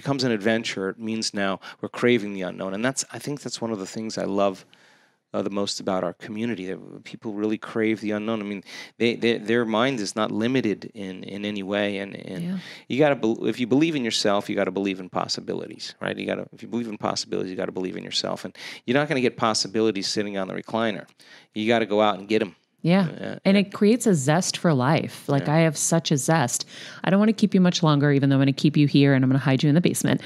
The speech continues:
Speaker 2: Um,
Speaker 1: <laughs>
Speaker 2: one last thing I, and was something we started talking about earlier before we sat down, and it's, like, the energy field, right? So we talk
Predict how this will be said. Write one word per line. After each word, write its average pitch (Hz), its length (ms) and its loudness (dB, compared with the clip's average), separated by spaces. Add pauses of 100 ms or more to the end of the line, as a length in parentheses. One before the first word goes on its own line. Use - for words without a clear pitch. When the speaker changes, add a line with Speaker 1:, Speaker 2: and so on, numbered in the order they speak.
(320)
Speaker 2:
Um, 170 440 4
Speaker 1:
<laughs> 123 40 4
Speaker 2:
one 220 420 6
last 240 320 4
thing 185 180 4
I, 165 100 2 (140)
and 160 220 0
was 156 100 0
something 196 300 2
we 175 60 4
started 156 280 2
talking 151 280 0
about 139 160 0
earlier 143 480 4 (800)
before 151 280 2
we 143 80 4
sat 143 260 0
down, 139 300 0
and 127 120 -2
it's, - 220 -4
like, 147 160 -2
the - 160 -4 (140)
energy 202 420 2
field, - 460 -2
right? 139 180 2
So - 80 -2
we 160 80 2
talk 175 400 2